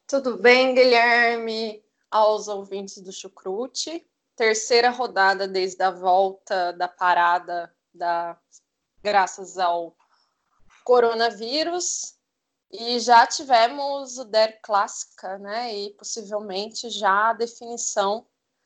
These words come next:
de mais um título do Bayern de Munique. Alguns jogos, um, um resultado talvez surpreendente desde a volta,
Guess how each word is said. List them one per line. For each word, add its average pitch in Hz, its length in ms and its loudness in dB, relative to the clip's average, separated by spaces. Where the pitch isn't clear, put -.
de 240 140 -6
mais 403 400 2
um 403 160 0
título 285 580 -2
do 220 140 -10
Bayern 208 340 4
de 202 60 -12
Munique. 214 560 -10
Alguns 240 800 0
jogos, 202 1120 0
um, 220 120 -12
um 254 180 -6
resultado 202 720 0
talvez 196 500 -4
surpreendente 196 800 -6
desde 190 280 -2
a 240 80 8
volta, 262 640 2